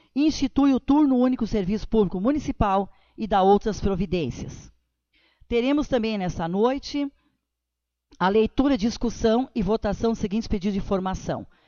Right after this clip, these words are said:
Pedido de informação duzentos e vinte, dois mil e dezesseis, verea-, ah, informação, autoria da mesa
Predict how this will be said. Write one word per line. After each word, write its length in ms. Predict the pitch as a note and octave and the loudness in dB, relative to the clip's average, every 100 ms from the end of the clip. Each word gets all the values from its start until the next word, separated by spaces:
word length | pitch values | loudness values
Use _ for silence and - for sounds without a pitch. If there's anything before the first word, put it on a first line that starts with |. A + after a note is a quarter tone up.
| _ _ - | _ _ -4
Pedido 260 | G#3+ G#3+ C4+ | -2 0 0
de 60 | |
informação 520 | C4+ B3+ A3+ - B3 | 2 2 2 0 -2
duzentos 360 | G#3+ E3 G#3+ - | -2 -2 -2 -2
e 20 | |
vinte, 240 | F3+ G#3+ - | -4 -4 -2
dois 180 | F#3 | -4
mil 100 | D3 | -4
e 40 | E3 | -8
dezesseis, 560 | C#3 D#3+ - A#3 B3 | -6 -6 -2 -2 0
verea-, 260 | G3+ G3 F#3+ | -2 -2 -4
ah, 520 | - F3 E3 D#3 D3+ - _ _ | -4 -4 -4 -4 -8 -12 _ _
informação, 840 | F#3 F#3 G#3 F3+ F3+ - G#3+ A#3 - | -8 -4 -2 -2 -4 -2 0 0 -2
autoria 500 | G#3+ G#3 G#3 G3 G3+ | -4 0 0 0 -2
da 120 | F3+ | -2
mesa 400 | E3+ E3 C#3+ D3 | -4 -4 -4 -6